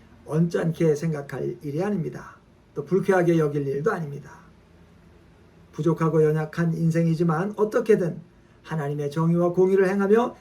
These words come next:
살기 위해서 노력할 일입니다. 그러면 되는 것입니다.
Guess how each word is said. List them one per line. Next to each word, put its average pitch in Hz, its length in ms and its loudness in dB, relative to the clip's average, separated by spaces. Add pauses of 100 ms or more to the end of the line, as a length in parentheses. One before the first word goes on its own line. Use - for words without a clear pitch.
(160)
살기 160 480 -4
위해서 156 420 0 (140)
노력할 160 600 -2
일입니다. 156 560 -10 (300)
그러면 165 540 -4 (580)
되는 139 260 -6
것입니다. - 480 -12